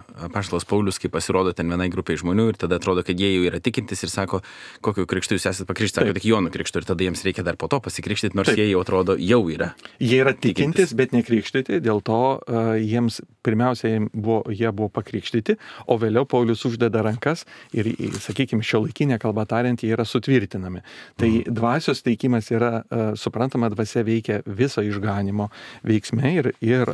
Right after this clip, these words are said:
Speaker 2: atgimimu iš aukšto mes gimstame iš Dvasios ir Dvasia esam pagirdomi,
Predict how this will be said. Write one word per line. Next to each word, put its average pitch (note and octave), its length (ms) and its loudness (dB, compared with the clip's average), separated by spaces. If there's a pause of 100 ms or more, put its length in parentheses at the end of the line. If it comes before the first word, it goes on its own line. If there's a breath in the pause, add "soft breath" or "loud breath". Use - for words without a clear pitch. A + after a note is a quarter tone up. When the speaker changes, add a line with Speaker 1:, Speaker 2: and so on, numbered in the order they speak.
(100)
Speaker 2:
atgimimu A#2 500 2
iš - 140 -2
aukšto A#2+ 320 -2
mes G#2+ 180 0
gimstame A#2+ 460 0
iš C3 200 2
Dvasios A#2+ 460 -2
ir G#2 120 -4
Dvasia A#2 340 0
esam A2 220 -4 (320 loud breath)
pagirdomi, A#2+ 680 2